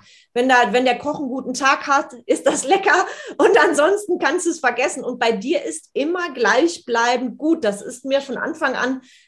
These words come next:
sehr positiv aufgefallen und deshalb kommen die Menschen auch immer, immer wieder gerne zu dir. Und ich glaub, deine Mitarbeiter, die sind auch deswegen so gut, weil du als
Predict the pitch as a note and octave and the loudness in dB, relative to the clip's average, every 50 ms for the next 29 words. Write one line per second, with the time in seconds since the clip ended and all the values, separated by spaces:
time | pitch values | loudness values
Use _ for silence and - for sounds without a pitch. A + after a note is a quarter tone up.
0 | _ _ G#3 G3+ F#3+ A#3+ C4+ C#4+ C#4+ - - D4 E4 B3+ B3+ D#4 D#4+ - - C4+ | _ _ -6 0 2 2 4 2 2 -2 -2 0 0 0 0 -2 -4 -4 -4 -2
1 | C4 C4+ C4 - - - - - A#4+ A#4+ - - C4 - A3+ G#3 G#3+ A#3+ B3+ B3+ | 0 0 -2 -4 -6 0 2 4 4 4 2 -4 -6 0 2 2 4 4 4 2
2 | B3+ A#3+ B3 B3 E4 D4+ C4 - - - C#4 C#4 C4 A#3 B3 A#3+ A#3 A#3 A3+ A#3 | 2 2 0 0 -2 -6 -8 -8 -8 -6 -4 -4 -2 -2 -2 -2 0 0 0 0
3 | D4+ F4+ - - E4 D#4 C4 B3+ B3 - - C4 C#4 D4 C#4+ D4 C#4+ C#4+ _ _ | -2 -4 -6 -6 -6 -4 -4 -4 -4 -4 -4 -2 0 0 0 -2 -4 -8 _ _
4 | _ _ _ _ _ _ F#3+ F#3 F#3 - - - G3+ G3 - C#4+ F4 F#4 F4+ D#4 | _ _ _ _ _ _ -14 -14 -14 -14 -14 -14 -4 0 2 2 4 4 2 2
5 | C#4 D4+ D4 C#4 B3 A3 - C#4 C#4+ C4+ B3 A3 - - G#3 G3 E3+ F#3 F#3 F3+ | 2 4 4 2 2 2 0 0 2 2 2 0 0 -2 -4 -4 -4 -2 -2 -2
6 | - - - A#3 A#3 - - _ _ _ _ _ _ - A#3 A3+ - A#3+ A#3+ C#4 | -2 -2 -4 -4 -4 -6 -10 _ _ _ _ _ _ -14 -10 -2 0 2 2 2
7 | C4 - D4 C4+ C4 B3+ A#3+ A#3+ B3 F4+ - - - - - G#3+ G#3+ G3+ G3 G#3 | 2 2 2 2 2 2 2 0 0 -2 -4 -4 -4 -4 -2 -2 0 0 0 0
8 | G3+ - C4 C#4 D4 - - B3 G3 - _ - A#3 C4 F4+ C#4 A3+ C#4 D#4+ F4+ | 0 0 -2 0 -2 -2 -6 -10 -14 -12 _ 0 2 4 4 4 2 0 -4 -6
9 | - - _ - A3 A#3+ B3+ C#4 D#4 D#4+ - - - - _ _ _ - A3 B3 | -8 -10 _ 0 2 4 4 4 2 0 -4 -10 -16 -18 _ _ _ -2 0 0
10 | E4+ - - B3+ D4 D#4 D#4 D#4+ D4+ A3 B3 A#3+ G3+ A3+ C4+ F4+ - - - A#3+ | 0 -2 -4 -4 -4 -4 -4 -4 -4 -6 -6 -6 -4 0 0 0 0 2 2 2
11 | A3+ A3+ F#3+ A3+ D4 D#4+ - - - G#3+ A3+ A3+ A3+ A3+ - - - - _ | 2 2 0 -2 -4 -4 -4 -4 -2 0 2 2 0 -2 -4 -10 -12 -12 _